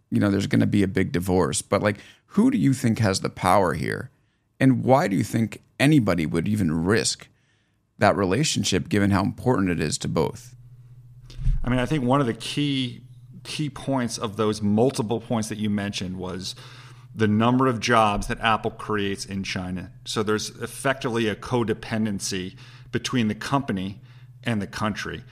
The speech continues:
Speaker 2: So to your point, like, as China ratchets it,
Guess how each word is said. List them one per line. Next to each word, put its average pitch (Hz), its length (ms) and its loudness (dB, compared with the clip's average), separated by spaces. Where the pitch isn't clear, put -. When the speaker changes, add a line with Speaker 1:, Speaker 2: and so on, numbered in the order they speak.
Speaker 2:
So 127 200 -2
to 113 140 -2
your 123 140 4
point, 123 460 -4
like, 104 260 -4
as 123 360 -2
China 123 440 0
ratchets 110 560 -2
it, 127 160 -4